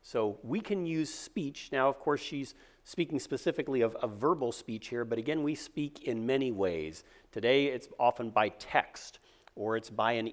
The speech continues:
email, or it could be a, a, a voice message that we're leaving for somebody. Lots of different ways that we, we communicate, but ultimately our goal is to share God's grace and wisdom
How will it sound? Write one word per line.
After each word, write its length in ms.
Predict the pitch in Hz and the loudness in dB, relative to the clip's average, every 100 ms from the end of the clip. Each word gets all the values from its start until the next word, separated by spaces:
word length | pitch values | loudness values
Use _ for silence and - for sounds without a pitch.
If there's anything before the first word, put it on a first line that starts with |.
| - | -2
email, 720 | 147 123 107 87 73 65 - | -2 0 2 2 0 -4 -8
or 240 | - 104 | -8 -6
it 100 | 107 | -6
could 220 | - 127 120 | -6 -6 -4
be 280 | 123 123 | -4 -2
a, 260 | 98 98 87 - - _ | 0 0 -4 -8 -20 _
a, 60 | - | -2
a 300 | 104 101 110 | 0 0 -2
voice 400 | 101 123 156 - | 0 0 0 -2
message 460 | 127 110 - 101 101 | -4 -4 -4 -10 -10
that 140 | 104 | -10
we're 120 | 117 | -6
leaving 360 | 107 110 95 90 | -6 -4 -6 -8
for 160 | - 95 | -8 -8
somebody. 480 | - 101 87 76 - - - - | -8 -6 -6 -8 -12 -20 -20 -2
Lots 280 | 120 170 - | 2 2 2
of 60 | |
different 260 | 170 165 139 | -2 -4 -2
ways 220 | 143 139 | -2 -2
that 100 | 120 | -4
we, 160 | 117 123 | -8 -6
we 120 | 117 | -6
communicate, 680 | 113 113 135 120 - 95 - - _ - | -6 -4 -2 -2 -2 -4 -6 -14 _ -4
but 120 | 120 | 2
ultimately 540 | 202 226 151 123 117 | 4 4 0 -2 2
our 140 | 113 113 | 2 4
goal 300 | 123 123 117 | 2 2 -2
is 120 | - | -6
to 140 | 123 | -10
share 480 | - - 135 131 127 - _ _ - | -6 -2 0 0 -2 -12 _ _ 0
God's 360 | 127 131 123 117 | 6 6 4 -4
grace 540 | 107 123 127 117 - - | -4 0 0 -2 -10 -8
and 300 | 120 104 101 | -6 -6 -2
wisdom 540 | 123 135 101 95 101 | 0 0 -4 -6 -6